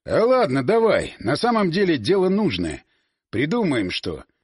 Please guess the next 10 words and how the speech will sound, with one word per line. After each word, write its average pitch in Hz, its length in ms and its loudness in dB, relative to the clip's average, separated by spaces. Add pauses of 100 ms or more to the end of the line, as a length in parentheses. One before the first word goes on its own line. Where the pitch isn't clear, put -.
(560)
Знаешь, 233 400 0
что 220 160 0
мне 208 180 2
всё 202 220 0
это 175 160 0
напоминает? 175 760 2 (240)
Обратился 117 540 -6
он 131 120 -2
ко 135 120 -4
мне. 87 260 -6